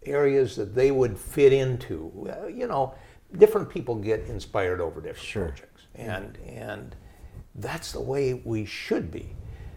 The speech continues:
Speaker 1: So the church wants to find ways that we can both help those in the neighborhoods around us at the same time that we are helping individuals to find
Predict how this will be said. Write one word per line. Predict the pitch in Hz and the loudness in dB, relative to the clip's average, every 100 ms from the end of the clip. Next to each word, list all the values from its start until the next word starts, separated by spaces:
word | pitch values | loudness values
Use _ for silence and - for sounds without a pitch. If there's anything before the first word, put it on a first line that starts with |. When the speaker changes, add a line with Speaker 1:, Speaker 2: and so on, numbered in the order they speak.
| - - | -18 -20
Speaker 1:
So | - - - - - - - 139 123 113 110 - - | -16 -14 -14 -14 -14 -12 -4 2 6 6 4 -2 -10
the | 123 110 | -4 -2
church | 104 - - - - | -2 0 0 0 -6
wants | - 117 123 131 - - | -6 -4 -2 -4 -10 -16
to | - | -16
find | - - - 104 87 85 87 95 | -16 -10 -4 -4 -6 -10 -12 -8
ways | 92 98 110 117 123 123 120 - | -4 2 4 4 2 0 -4 -4
that | 107 98 | -2 0
we | 104 | 0
can | 98 110 87 | -2 -4 -2
both | 90 90 85 - _ - - - | 2 2 0 -8 _ -20 -20 0
help | 135 156 - 113 | 4 4 2 2
those | 110 110 110 107 - - _ _ _ _ _ _ _ - - - - - _ _ _ _ _ _ _ - | 6 6 6 2 -6 -20 _ _ _ _ _ _ _ -20 -20 -20 -20 -20 _ _ _ _ _ _ _ -6
in | 120 | -2
the | 110 | 0
neighborhoods | 110 117 110 104 95 | 0 0 2 2 0
around | 95 95 107 113 | 0 0 -2 -4
us | 80 - - _ | -6 -12 -20 _
at | 107 98 | -10 -8
the | 87 | -8
same | - - 160 151 | -8 -6 -6 -6
time | - 85 90 | -8 -10 -8
that | 90 | -8
we | 92 95 | -4 -2
are | 87 | -2
helping | 104 107 135 110 | -2 -4 -4 -4
individuals | 123 107 139 160 92 95 | -4 0 0 0 -4 -4
to | - | -8
find | - 104 104 104 101 | -10 -8 -6 -6 -10